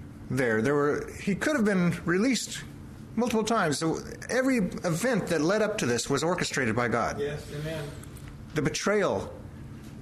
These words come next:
Speaker 2: Mm-hmm.
Speaker 1: by someone from his own house, the, uh, people coming at night with swords and torches, the, the, uh, soldiers,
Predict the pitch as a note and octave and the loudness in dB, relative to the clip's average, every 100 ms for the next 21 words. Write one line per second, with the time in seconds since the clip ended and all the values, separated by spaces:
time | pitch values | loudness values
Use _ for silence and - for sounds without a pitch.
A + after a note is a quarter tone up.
0 | - - - C#3 - F3 C#3+ D3+ C#3+ D#3 | -12 -10 -2 0 2 2 2 2 2 2
1 | D3+ D3+ B2 - - - - - - - | 2 2 0 -2 -6 -10 -14 -14 -14 -14
2 | - - - - - C3+ C3 A#2+ A2+ - | -14 -14 -14 -8 0 2 4 2 0 -4
3 | - - - G3+ D#3+ A3 A3 G3 F#3 F3+ | -12 -10 -2 2 2 2 2 4 4 4
4 | G#3 D3 C3+ - G3+ D#3+ D3 F#3+ F3+ A2 | 4 2 0 0 0 0 0 0 0 0
5 | E2+ - - - - - - - - - | -2 -6 -10 -14 -16 -16 -16 -16 -16 -14
6 | - D3 D3 - - - - - - - | -4 0 0 0 -6 -12 -14 -16 -16 -14
7 | - - - D3+ C3 B2+ A#2+ G#2 - - | -14 -14 -10 -2 2 4 2 0 -4 -8
8 | - G#3 A#3+ E3+ C3 B2 - | -2 2 2 2 2 2 -2